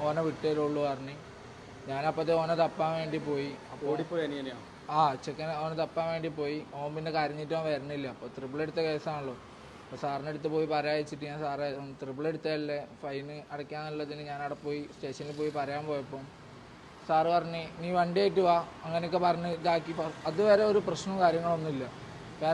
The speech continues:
Speaker 1: രണ്ടാമത്, ഞാൻ ലാസ്റ്റ് വണ്ടിയായിട്ട് ഞാൻ വന്ന് സാറിൻ്റെ അടുത്തേക്ക് വന്നപ്പോൾ സാറ് അപ്പോഴത്തെ എൻ്റെ ഫ്രണ്ടിൻ്റെ അമ്മയും, ഏ, അമ്മ എത്തിയിട്ടുണ്ട്. ഒരു ഫ്രണ്ടിനെ മറ്റേ കൊണ്ടുവന്ന ആ ഫ്രണ്ടിൻ്റെ
Speaker 2: സ്റ്റേഷനിലേക്ക്?
Speaker 1: ആ,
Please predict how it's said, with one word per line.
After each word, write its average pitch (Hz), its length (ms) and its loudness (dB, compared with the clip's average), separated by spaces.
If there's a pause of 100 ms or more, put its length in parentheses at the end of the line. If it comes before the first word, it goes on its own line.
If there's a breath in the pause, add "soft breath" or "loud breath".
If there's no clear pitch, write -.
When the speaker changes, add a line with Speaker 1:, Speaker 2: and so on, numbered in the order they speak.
Speaker 1:
രണ്ടാമത്, 170 420 4 (280)
ഞാൻ 196 120 8 (320)
ലാസ്റ്റ് 190 300 6
വണ്ടിയായിട്ട് 196 460 8
ഞാൻ 196 160 4
വന്ന് 175 240 -2 (260)
സാറിൻ്റെ 165 300 2
അടുത്തേക്ക് 170 300 2
വന്നപ്പോൾ 151 300 0 (100)
സാറ് 151 260 4 (460)
അപ്പോഴത്തെ 160 320 0
എൻ്റെ 190 180 8 (220)
ഫ്രണ്ടിൻ്റെ 165 500 0 (280)
അമ്മയും, 165 360 -4 (800)
ഏ, 175 40 4 (380)
അമ്മ 170 240 2
എത്തിയിട്ടുണ്ട്. 165 500 0
ഒരു 156 140 2
ഫ്രണ്ടിനെ 170 340 -2 (200)
മറ്റേ 156 220 -4
കൊണ്ടുവന്ന 160 340 0 (680)
ആ 151 100 -2
ഫ്രണ്ടിൻ്റെ 160 460 0
Speaker 2:
സ്റ്റേഷനിലേക്ക്? 151 460 0 (180)
Speaker 1:
ആ, 170 40 4